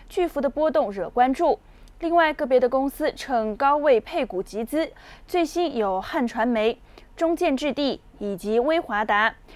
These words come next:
留意有关股份今日股价的表现或者较为波动。再来关注一下焦点股份，滴达国际今日首日挂牌，昨日按盘价收报为一点一元，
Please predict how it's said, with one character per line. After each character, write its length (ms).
留 140
意 220
有 140
关 200
股 160
份 280
今 200
日 140
股 160
价 160
的 100
表 220
现 260
或 280
者 180
较 220
为 100
波 240
动。 220
再 120
来 100
关 200
注 120
一 100
下 220
焦 180
点 160
股 140
份， 300
滴 140
达 180
国 200
际 280
今 220
日 140
首 260
日 100
挂 200
牌， 300
昨 200
日 120
按 260
盘 200
价 280
收 220
报 220
为 140
一 160
点 240
一 120
元， 280